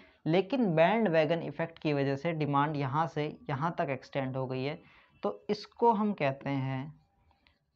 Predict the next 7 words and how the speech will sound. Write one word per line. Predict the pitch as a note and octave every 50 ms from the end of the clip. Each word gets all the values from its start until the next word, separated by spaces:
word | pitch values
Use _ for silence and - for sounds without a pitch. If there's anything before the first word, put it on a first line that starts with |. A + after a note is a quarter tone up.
| -
बैंडवैगन | D3+ C#3+ - D#3+ D#3+ D#3+ D3+ C#3+ C#3+ C#3 C#3 - - _ _ _ _ _ _ _ _ _ - D3+ D3 D3+ D3 C#3+ C3+ C3+ C#3 C3+ B2+ B2+ C#3+ D3 - - _ _ _ _ _ _ _ _ _ _ _ _ _ _ _ _ _ _ - - _ _ _ _ _ _ _ _ _ _ _ _ _ _ _ _ _ -
इफेक्ट। | F#3+ F#3 - D3+ C3 - - - - - _ _ _ - _ _ _ _ -
ये | D#3 D3+ D#3+ F3
वाला | F#3+ G3 G3+ G3+ G3 F#3
जो | F#3+ F#3
पार्ट | F#3 F#3 D#3 C#3 C3+ C#3 C#3 C#3 -
है, | C#3+ C3+ C3